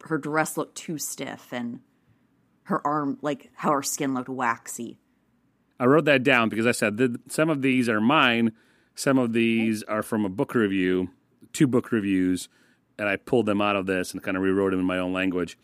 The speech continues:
Speaker 2: But that one was from a book review, and I thought about it, and I'm like, "Yeah, kind of.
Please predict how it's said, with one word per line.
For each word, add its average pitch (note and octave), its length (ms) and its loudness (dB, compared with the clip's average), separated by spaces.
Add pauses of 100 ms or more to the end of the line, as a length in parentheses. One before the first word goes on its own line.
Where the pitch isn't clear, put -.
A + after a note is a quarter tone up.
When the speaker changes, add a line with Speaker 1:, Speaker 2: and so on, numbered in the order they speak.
(480)
Speaker 2:
But G2+ 300 -2 (220)
that B2 340 0
one A2+ 440 2
was A2+ 240 2
from - 160 -4
a G#2 60 0
book A2+ 220 -2
review, F2+ 400 -2 (240)
and G#2 440 -2
I G#2+ 160 -4
thought E3+ 240 -2
about A2 320 0
it, G#2+ 140 0
and G#2+ 140 -4
I'm A2 80 -4
like, A#2+ 220 -4
"Yeah, G3 200 0
kind D#3+ 360 0
of. G#2 200 -2